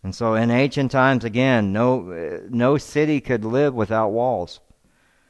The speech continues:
because it would be open season for the city. It, it would be hard to reestablish worship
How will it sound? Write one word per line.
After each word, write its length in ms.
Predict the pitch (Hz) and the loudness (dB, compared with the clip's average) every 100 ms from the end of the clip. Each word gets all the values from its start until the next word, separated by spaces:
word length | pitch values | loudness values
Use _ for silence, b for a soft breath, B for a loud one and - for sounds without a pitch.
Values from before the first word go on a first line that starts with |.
| _ _ _ | _ _ _
because 340 | 107 117 110 | -2 0 2
it 120 | 123 131 | 2 2
would 160 | 127 | 2
be 180 | 127 127 | 2 0
open 520 | 98 131 143 151 139 | 2 0 0 0 -2
season 440 | - 147 151 127 117 | -2 -2 -2 -2 -2
for 140 | 117 | -2
the 100 | 101 | -4
city. 480 | - 139 120 87 - _ _ _ _ _ _ _ _ _ _ | -4 -2 0 -4 -8 _ _ _ _ _ _ _ _ _ _
It, 260 | 98 98 123 | -6 -4 0
it 100 | 123 | 2
would 160 | 127 | 2
be 100 | 139 | 4
hard 400 | 135 113 147 156 | 2 6 8 8
to 100 | 135 | 6
reestablish 920 | 127 139 147 127 - 139 143 135 123 - | 2 4 4 2 4 4 4 4 0 -2
worship 640 | 117 147 143 127 113 | 2 2 2 -2 -4